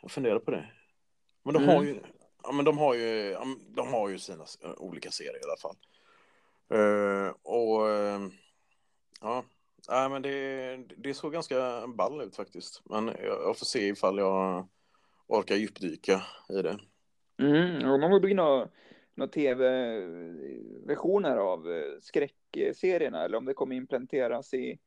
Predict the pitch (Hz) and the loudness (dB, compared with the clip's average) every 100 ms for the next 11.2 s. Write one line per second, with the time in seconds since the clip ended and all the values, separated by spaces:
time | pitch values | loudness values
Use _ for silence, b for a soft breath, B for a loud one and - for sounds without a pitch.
0 | _ _ _ - 139 175 160 151 147 147 | _ _ _ -6 0 0 0 -4 -2 -4
1 | - 156 156 151 - 127 127 123 123 120 | -6 -10 -4 -2 0 0 0 0 -4 -4
2 | 131 139 143 151 131 113 101 98 95 - | -6 -6 -4 -2 0 0 -2 -4 -6 -8
3 | 98 87 80 80 - - 139 127 131 131 | -6 -6 -6 -10 -12 -6 -4 -2 -2 -2
4 | - 143 - 110 90 - _ _ - - | -2 -4 -2 0 0 -2 _ _ -4 -2
5 | - - _ b b b b 76 101 101 | -2 -8 _ b b b b 2 4 4
6 | - 135 165 185 160 151 139 147 135 131 | 6 8 8 6 4 2 2 0 2 2
7 | 127 127 120 147 127 135 135 - 143 135 | -2 -4 0 4 6 4 2 -2 2 4
8 | 135 147 135 135 143 120 123 104 82 85 | 4 2 0 -2 -4 -4 -6 -6 -4 -8
9 | - _ _ 131 131 131 135 135 139 139 | -10 _ _ -10 0 4 4 4 -2 0
10 | 131 143 143 - - - - - - - | 0 0 -4 -6 -6 -4 -6 -8 -8 -4
11 | - - | -2 -2